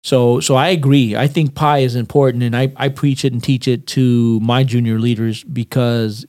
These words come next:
it is absolutely the difference between, you know, doing your job and being successful and doing your job and not being successful.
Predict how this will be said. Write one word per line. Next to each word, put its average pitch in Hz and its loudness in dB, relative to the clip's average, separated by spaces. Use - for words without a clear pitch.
it 123 -2
is 113 -2
absolutely 120 -2
the 139 -2
difference 131 0
between, 120 -2
you 123 -2
know, 110 0
doing 131 4
your 120 2
job 120 2
and 113 -2
being 123 0
successful 123 -2
and 113 -4
doing 120 0
your 107 -4
job 113 -2
and 107 -6
not 120 -6
being 107 -6
successful. - -10